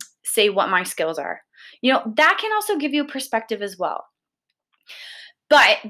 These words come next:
that being said, don't take what everybody says on the outside as what you need to do, okay? It's just, it can just give you that insight.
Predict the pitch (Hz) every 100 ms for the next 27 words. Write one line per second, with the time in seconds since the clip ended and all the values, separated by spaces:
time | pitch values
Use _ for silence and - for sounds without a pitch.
0 | - 262 254 277 240 240 233 208 196 -
1 | 262 277 277 262 247 226 - 202 214 202
2 | 196 196 - 185 175 180 170 - 165 -
3 | 151 147 165 165 160 _ _ _ 165 170
4 | - 175 160 147 139 - - - 135 -
5 | _ - - 147 139 233 - - - -
6 | 185 - 202 - 196 202 180 175 170 175
7 | 180 175 - 147 156 - -